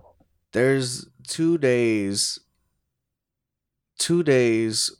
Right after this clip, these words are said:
where two people died. And I feel like that's where, that's where they started catching along. So, you know, Jimmy and Dorothy,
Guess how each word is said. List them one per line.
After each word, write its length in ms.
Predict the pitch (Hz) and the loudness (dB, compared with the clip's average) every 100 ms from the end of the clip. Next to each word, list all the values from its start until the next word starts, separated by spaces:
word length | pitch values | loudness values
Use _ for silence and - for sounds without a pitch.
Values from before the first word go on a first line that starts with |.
| _ _ | _ _
where 1160 | 117 113 113 110 110 113 113 113 117 120 - - _ _ _ _ - | -6 0 2 4 2 2 2 2 0 -2 -6 -12 _ _ _ _ -8
two 240 | - 139 131 | -2 -2 0
people 380 | 131 120 117 | -2 -2 -4
died. 480 | 110 90 52 52 - - _ _ _ _ _ _ _ _ - | -2 -2 -4 -6 -12 -18 _ _ _ _ _ _ _ _ -6
And 140 | 110 | -2
I 100 | 117 | 0
feel 180 | 113 127 | 0 0
like 200 | 123 120 | 0 0
that's 300 | 117 120 117 | 0 -2 -2
where, 360 | 127 127 127 123 | 0 2 2 0
that's 260 | 107 117 127 | -2 -2 0
where 100 | 120 | -2
they 140 | 123 | -2
started 380 | 123 117 117 113 | -2 0 0 0
catching 360 | 123 113 - 113 | 2 2 0 -2
along. 520 | 104 107 110 107 107 | 0 0 2 0 -4
So, 460 | 110 113 110 107 110 - _ _ _ | -4 0 2 2 -2 -10 _ _ _
you 120 | - | -4
know, 260 | 117 117 113 | 0 2 0
Jimmy 840 | 113 107 131 143 135 127 123 120 - | -2 -2 0 2 2 2 2 0 0
and 400 | 117 120 117 110 | 0 0 -2 0
Dorothy, 800 | 120 139 131 104 104 117 120 | 2 2 0 -4 -2 -2 -4